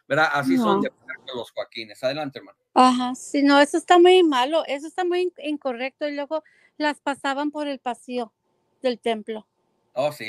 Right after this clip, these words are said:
Speaker 2: En
Speaker 1: sí, sí.
Speaker 2: blanco, oh my
Speaker 1: Sí.
Speaker 2: God. O sea, la más, otra burla, otra burla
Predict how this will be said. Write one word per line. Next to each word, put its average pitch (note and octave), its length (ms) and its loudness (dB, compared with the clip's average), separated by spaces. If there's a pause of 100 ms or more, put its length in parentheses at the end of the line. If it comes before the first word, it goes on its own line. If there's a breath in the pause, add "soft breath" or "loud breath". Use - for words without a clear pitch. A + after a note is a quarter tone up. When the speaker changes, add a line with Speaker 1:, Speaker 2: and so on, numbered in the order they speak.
Speaker 2:
En C4+ 160 0
Speaker 1:
sí, B3+ 40 -6
sí. B3 80 0
Speaker 2:
blanco, A3+ 560 -2
oh B3 260 -2
my A3 240 -6
Speaker 1:
Sí. - 80 -18
Speaker 2:
God. G3 320 -4 (140)
O A3 200 -6
sea, A#3+ 320 2 (280 soft breath)
la C4+ 180 4
más, C#4+ 240 -2 (500)
otra D#4 380 0
burla, C#4 560 -4 (180)
otra D#4+ 680 0
burla D4+ 440 -6